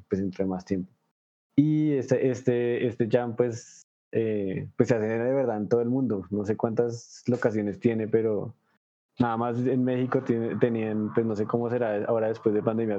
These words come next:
pero tenían una sede así gigantesca de un montón de gente.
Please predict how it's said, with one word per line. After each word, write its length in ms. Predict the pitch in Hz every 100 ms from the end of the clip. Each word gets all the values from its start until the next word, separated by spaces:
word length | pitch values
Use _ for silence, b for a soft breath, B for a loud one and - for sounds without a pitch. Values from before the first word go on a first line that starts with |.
| 92
pero 160 | 107 104
tenían 240 | 107 104 101
una 380 | 110 113 113 110
sede 400 | - 120 120 117
así 200 | 117 120 117
gigantesca 760 | 117 123 113 - 110 104 - 113
de 220 | 110 113 113
un 60 |
montón 320 | 107 104 110 110
de 100 | 107
gente. 420 | 113 104 110